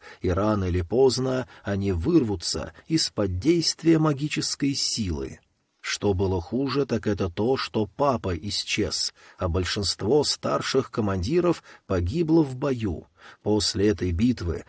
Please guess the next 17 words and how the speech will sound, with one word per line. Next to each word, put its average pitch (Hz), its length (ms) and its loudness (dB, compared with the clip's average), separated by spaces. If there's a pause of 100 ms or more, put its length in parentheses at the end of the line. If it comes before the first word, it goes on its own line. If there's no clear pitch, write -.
(140)
у 175 100 0
святого 139 600 2
города 135 440 2
Гермеса 143 840 0 (200)
не 190 200 4
будет 160 380 2
шанса 170 580 0
вторгнуться 160 800 2
в - 80 -8
королевство 151 640 0
Грейкасл, 139 920 -2 (280)
им 104 260 0
было 113 220 4
бы 95 160 0
трудно 104 480 2
даже 113 340 0
пережить 113 560 0